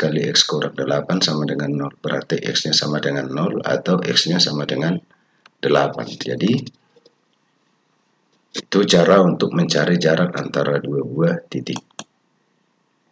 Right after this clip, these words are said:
Jadi jawabnya adalah D. Oke, itu aja dulu untuk pertemuan kita hari ini. Tetap semangat sampai Anda lulus P T N.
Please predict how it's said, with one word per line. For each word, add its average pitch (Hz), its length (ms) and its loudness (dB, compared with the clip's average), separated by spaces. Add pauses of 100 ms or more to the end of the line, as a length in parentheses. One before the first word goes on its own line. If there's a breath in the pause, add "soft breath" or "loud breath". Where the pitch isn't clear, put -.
(200)
Jadi - 320 -2
jawabnya 76 560 2
adalah - 480 -2
D. - 320 -2 (1400 loud breath)
Oke, 135 480 2 (160)
itu 90 320 6
aja 101 240 8
dulu 113 300 6
untuk 90 260 2
pertemuan 92 540 2
kita 87 380 2
hari 82 280 2
ini. 85 400 2 (640)
Tetap - 320 0
semangat 90 680 2
sampai 85 680 2
Anda 82 320 4
lulus 80 480 2
P 76 160 -2
T 78 80 -4
N. 71 220 0